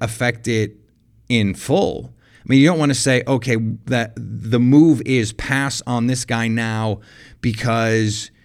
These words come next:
someone sixty percent, seventy percent is good who plays similarly is available later in the draft." No, no, no, no, no. That's not how this works. And that's not how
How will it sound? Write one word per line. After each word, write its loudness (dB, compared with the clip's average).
someone 0
sixty -2
percent, -2
seventy 0
percent -2
is -2
good -2
who 0
plays -2
similarly 0
is 4
available 0
later 0
in -4
the -2
draft." -6
No, 2
no, 0
no, -6
no, -14
no. -20
That's -4
not -2
how -4
this -8
works. -12
And -2
that's -2
not -4
how -4